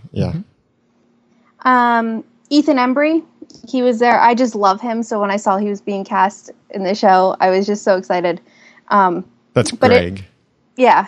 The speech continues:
Speaker 3: but it also showed that outsiders were able to get into Storybrooke now. Um, the different side of Belle. I loved her as Lacey. I don't know why.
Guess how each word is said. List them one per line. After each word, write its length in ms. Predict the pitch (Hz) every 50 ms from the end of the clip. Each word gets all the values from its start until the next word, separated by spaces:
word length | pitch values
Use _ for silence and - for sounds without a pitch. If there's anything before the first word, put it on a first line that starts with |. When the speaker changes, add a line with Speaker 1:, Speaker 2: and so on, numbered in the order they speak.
| - _
Speaker 3:
but 140 | - 262 240 240
it 80 | 233
also 240 | 233 226 226 - 240
showed 220 | 226 - 233 220
that 140 | 208 180 -
outsiders 680 | - 202 202 202 - 233 208 214 208 214 214 220 220 208
were 140 | 202 202 -
able 220 | - 196 202 196 185
to 60 | 190
get 200 | 185 185 - - -
into 180 | - 196 185 208
Storybrooke 520 | - - 226 220 226 233 226 240 269 -
now. 220 | 277 262 254 330 - _ _ _ _ _ _ _ _ _ _ _ _ _ _ _ _ _ _ _ - _ _ _ _ _ _ _ _ _ _ _ -
Um, 540 | 233 233 226 214 208 208 202 196 202 214 214 _ - - - _ _ _ _ -
the 140 | 226 247 262
different 320 | 214 277 269 302 285 269
side 160 | 277 247 240
of 200 | 226 208 226 202
Belle. 380 | - 208 190 190 196 214 262 269 - _ _ _ _ _ -
I 100 | 214 220
loved 480 | 220 214 214 226 226 214 214 208 196 190
her 140 | - 220 190
as 200 | 180 180 175 185
Lacey. 380 | 185 180 175 185 - - 185 160
I 60 | 175
don't 160 | 190 208 214
know 100 | 220 202
why. 560 | 185 180 185 185 185 185 185 180 180 190 190